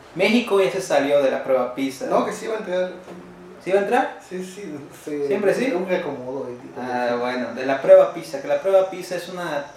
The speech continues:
Speaker 1: prueba diseñada para medir indicadores educativos y de aprendizaje a nivel internacional.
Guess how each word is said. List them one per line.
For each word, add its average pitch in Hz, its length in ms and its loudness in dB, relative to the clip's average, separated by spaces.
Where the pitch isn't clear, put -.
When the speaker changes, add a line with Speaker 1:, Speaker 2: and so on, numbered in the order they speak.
Speaker 1:
prueba 175 240 4
diseñada 160 500 -6
para 147 140 -2
medir 151 560 -8
indicadores 147 640 0
educativos 147 600 -8
y 147 40 -14
de 131 80 -8
aprendizaje 127 500 -2
a 139 80 -8
nivel 123 240 -10
internacional. 139 760 -6